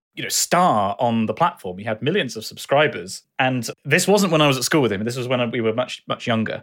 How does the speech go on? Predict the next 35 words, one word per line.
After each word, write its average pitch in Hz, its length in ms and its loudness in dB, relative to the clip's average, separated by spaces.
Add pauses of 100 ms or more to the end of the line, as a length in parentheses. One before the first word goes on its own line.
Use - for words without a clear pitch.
And 117 140 0
I 127 160 4
kind 127 260 0
of 107 280 -4 (340)
heard 175 300 4
about 104 260 2
this. - 220 -4
I 117 60 -2
think 262 180 -6
it - 40 -4
was 110 120 -4
in 107 40 -2
the 101 60 -2
newspaper 101 680 -4
that, - 140 -12
you 113 100 -8
know, 98 60 -6
local 107 320 0
boy 104 240 -2
makes 117 260 -4
a 113 60 -2
million 117 320 2
subscribers 107 500 2
on 101 100 2
YouTube 104 360 -4
or - 160 -16
something 101 240 -14
like - 140 -10
that. - 160 -8 (120)
So 175 160 2
I 180 40 6
was 190 100 2
kind 339 140 2
of 247 80 2
aware 123 840 2